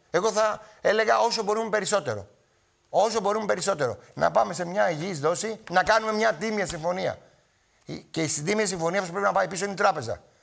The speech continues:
Όχι γιατί έχει πολλά λεφτά. Δεν με ενδιαφέρει. Όποιος έχει λεφτά, να είναι καλά και να τα χαίρεται. Γιατί αυτός που τα χρωστάει, έχει αλλάξει η οικονομική του κατάσταση χωρίς να φταίει. Παρακαλώ, ορίστε. Άρα,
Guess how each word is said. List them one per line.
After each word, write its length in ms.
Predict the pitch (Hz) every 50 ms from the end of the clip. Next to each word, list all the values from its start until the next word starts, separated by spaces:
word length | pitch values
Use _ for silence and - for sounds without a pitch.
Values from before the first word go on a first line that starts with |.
| _ -
Όχι 140 | - 247
γιατί 160 | 226 - 214 254
έχει 120 | 202 170
πολλά 200 | - 214 196 180
λεφτά. 460 | 165 139 - - 123 110 104 - - _ _ _ _ _ _ _ _ _
Δεν 100 | - 214
με 60 | 233
ενδιαφέρει. 500 | 233 233 233 220 196 - 202 196 170 147
Όποιος 260 | 156 175 160 185 170
έχει 120 | 180 190 175
λεφτά, 220 | 170 147 - 185
να 80 | 180 180
είναι 80 | 180
καλά 180 | 175 170 175 180
και 60 | 165
να 60 | 175
τα 80 | 165 160
χαίρεται. 260 | 147 175 151 110 - - - - - -
Γιατί 280 | 113 123 135 135 185
αυτός 240 | 196 - - 196 165
που 80 | 180 175
τα 100 | 180 165
χρωστάει, 520 | 139 143 127 - 151 147 151 160 196 220 - - - - _ - 170
έχει 180 | 185 - -
αλλάξει 300 | 170 175 196 180 - -
η 20 | - -
οικονομική 300 | 156 143 143 139 143 170
του 80 | 165
κατάσταση 460 | 139 143 131 160 160 156 175 165 175
χωρίς 260 | - - 156 165 170 165
να 100 | 170 156
φταίει. 300 | - - 151 117 98 - _ _ _ _ _ _ _ -
Παρακαλώ, 420 | 139 143 151 147 165 175 180 165
ορίστε. 380 | 151 156 180 - - 110 104 - - _ _ _ _ _ _ _ _ _ _ _ _ _ _ _ _ _ _ _ _ _ _ _ _ _ _ - - - _ _ _ _ _ -
Άρα, 580 | - 156 180 202 196 - - - - - -